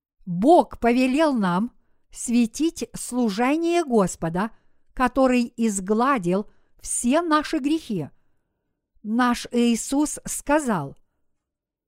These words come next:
"Ибо Сын Человеческий есть Господин и субботы". Иисус — это Спаситель и Господь, который дает нам утешение.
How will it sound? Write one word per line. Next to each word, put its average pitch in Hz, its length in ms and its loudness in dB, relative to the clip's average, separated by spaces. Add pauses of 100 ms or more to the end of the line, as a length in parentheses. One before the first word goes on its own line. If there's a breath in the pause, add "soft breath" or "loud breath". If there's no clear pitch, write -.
(360)
"Ибо 226 380 2
Сын 269 500 0
Человеческий 214 1200 0 (440)
есть 240 480 -2
Господин 233 920 0 (120)
и 247 120 0
субботы". 240 840 -2 (1200)
Иисус — 240 680 0 (360)
это 254 500 2
Спаситель 311 920 -2
и 302 120 -2
Господь, 285 680 -2 (360)
который 254 500 2
дает 226 520 2
нам 202 340 -2 (320)
утешение. 247 1120 -2